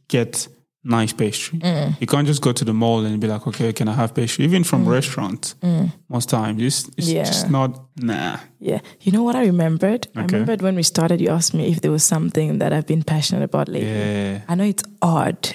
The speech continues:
Speaker 2: and maybe a lot of people don't
Speaker 1: Okay,
Speaker 2: watch
Speaker 1: go
Speaker 2: it,
Speaker 1: on.
Speaker 2: but I've been so obsessed with Formula One lately. Ask me, I'll tell
Speaker 1: Ooh,
Speaker 2: you.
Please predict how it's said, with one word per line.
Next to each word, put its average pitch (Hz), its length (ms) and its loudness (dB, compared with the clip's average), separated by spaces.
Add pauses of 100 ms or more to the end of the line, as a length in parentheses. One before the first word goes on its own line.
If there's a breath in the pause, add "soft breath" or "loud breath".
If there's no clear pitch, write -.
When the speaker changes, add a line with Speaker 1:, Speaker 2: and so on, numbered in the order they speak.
(140)
Speaker 2:
and 160 240 2 (100)
maybe 165 340 2
a 160 100 2
lot 143 100 2
of 170 100 2
people 165 320 0
don't 156 640 0 (220)
Speaker 1:
Okay, 107 260 -4
Speaker 2:
watch 107 120 -2
Speaker 1:
go 160 140 4
Speaker 2:
it, 131 80 2
Speaker 1:
on. 185 120 -2 (600 loud breath)
Speaker 2:
but 185 100 2
I've 180 160 0
been 196 200 2
so - 180 2
obsessed - 640 0
with 160 100 0
Formula 160 460 0
One 131 280 -2
lately. 151 520 -2 (240)
Ask 180 360 0
me, 160 120 -2
I'll 160 100 -4
tell 185 240 4
Speaker 1:
Ooh, 107 120 0
Speaker 2:
you. - 40 -4